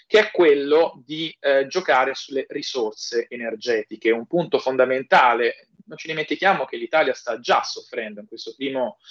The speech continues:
eh, alla chiusura di questo primo trimestre, ma soprattutto dei due mesi e mezzo di questo conflitto, una grande sofferenza. E questo avviene sia in Occidente,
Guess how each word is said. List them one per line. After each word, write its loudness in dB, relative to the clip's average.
eh, -14
alla 0
chiusura 4
di 2
questo 0
primo 0
trimestre, 0
ma -10
soprattutto -2
dei 0
due 4
mesi -2
e -18
mezzo -4
di -14
questo -4
conflitto, -2
una -2
grande 2
sofferenza. -12
E 4
questo 0
avviene 2
sia -6
in -8
Occidente, 0